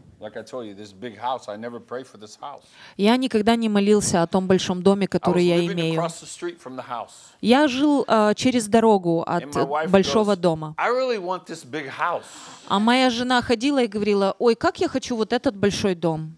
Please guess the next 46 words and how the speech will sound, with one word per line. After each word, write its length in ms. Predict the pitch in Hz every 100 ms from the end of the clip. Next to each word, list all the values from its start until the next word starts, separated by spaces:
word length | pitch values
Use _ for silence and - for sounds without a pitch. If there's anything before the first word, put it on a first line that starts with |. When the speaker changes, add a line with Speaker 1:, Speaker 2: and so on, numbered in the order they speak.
| _
Speaker 1:
And 160 | 104 120
I 140 | 127
said, 200 | - 90
"Oh, 120 | 92
well, 160 | 95 104
I 220 | 101 113
don't 140 | 92 92
know, 220 | 98 87
you 160 | 87 98
know, 180 | 101 95
I 80 |
don't 220 | 95 78 85
know." 60 |
Speaker 2:
Я 180 | 175 180
сказал: 340 | - 185 175
«Не, 360 | 175 180 180 175
я 180 | 180 185
Speaker 1:
No, 20 |
Speaker 2:
не 120 | 180
Speaker 1:
I 180 | 175 180
think 20 |
Speaker 2:
уверен». 300 | 175 170 160
Speaker 1:
we're 180 | 151 139
really 220 | 131 143 131
supposed 300 | - 123 -
to 60 |
have 120 | 131 117
that. 200 | 98 - _ _ _ _ _
I 80 | -
Speaker 2:
Она 80 | 190
Speaker 1:
think 60 |
we're 60 | 208
Speaker 2:
говорит: 200 | 202 202
Speaker 1:
supposed 20 |
to 40 | 214
Speaker 2:
«Нет, 160 | 277 262
Speaker 1:
have 60 |
Speaker 2:
я, 180 | 190 190
Speaker 1:
this 60 | -
Speaker 2:
я, 80 | 175
мы, 220 | 190 196
Speaker 1:
house. 20 | 208
Speaker 2:
мы 140 | 196
должны 520 | 185 175 147 160 240 311
его 260 | 208 190 165
иметь». 380 | 156 147 -